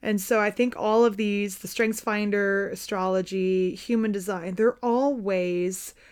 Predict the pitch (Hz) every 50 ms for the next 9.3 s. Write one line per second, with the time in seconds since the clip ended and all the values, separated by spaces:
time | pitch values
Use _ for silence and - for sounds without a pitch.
0 | - _ - - - 226 220 - - - 202 196 190 196 190 190 - - - -
1 | - _ _ _ _ _ _ - - _ _ _ _ _ _ _ _ _ _ _
2 | _ _ _ - - - - - 233 208 208 202 196 196 196 190 190 196 196 196
3 | - _ _ _ _ _ _ _ _ _ - 202 190 233 214 220 233 233 196 185
4 | 220 233 226 - 208 185 - - - 208 208 214 208 - 214 165 196 202 196 190
5 | 190 185 - 185 190 185 170 160 - - 185 - _ _ _ _ _ _ _ _
6 | _ _ _ _ _ _ _ _ _ _ - - 220 226 240 214 214 226 - -
7 | - - 247 262 - - 208 185 - - 185 202 185 175 - 185 180 180 - 214
8 | 208 220 208 226 202 180 180 185 190 285 277 349 311 226 175 160 - - - -
9 | - - 104 107 120 185